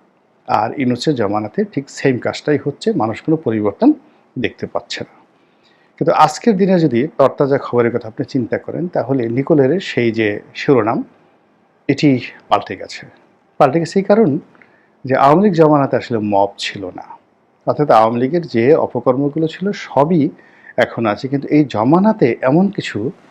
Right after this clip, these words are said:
ঘটনাগুলো ঘটছে, প্রশাসন, ঘুষ, দুর্নীতি থেকে শুরু করে সব জায়গাতে, যেটি আওয়ামী লীগ জমানাতে কল্পনাও করা যেত না। যেমন সচিব পদ,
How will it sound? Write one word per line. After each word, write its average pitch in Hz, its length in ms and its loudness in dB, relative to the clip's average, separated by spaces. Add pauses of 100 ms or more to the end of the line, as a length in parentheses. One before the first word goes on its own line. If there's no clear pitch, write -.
(600)
ঘটনাগুলো 123 540 0
ঘটছে, - 640 0 (680)
প্রশাসন, 113 640 -4 (1600)
ঘুষ, 123 440 4
দুর্নীতি 120 360 0
থেকে 131 220 -6
শুরু 113 240 -6
করে 113 160 -2
সব - 300 -4
জায়গাতে, 98 440 -12
যেটি 151 380 2 (440)
আওয়ামী 131 240 2
লীগ 135 80 -2
জমানাতে 131 400 2
কল্পনাও 143 420 0
করা 104 260 -4
যেত 95 220 -12
না। 98 140 -16 (720)
যেমন 185 400 2
সচিব 180 500 0
পদ, 95 180 -4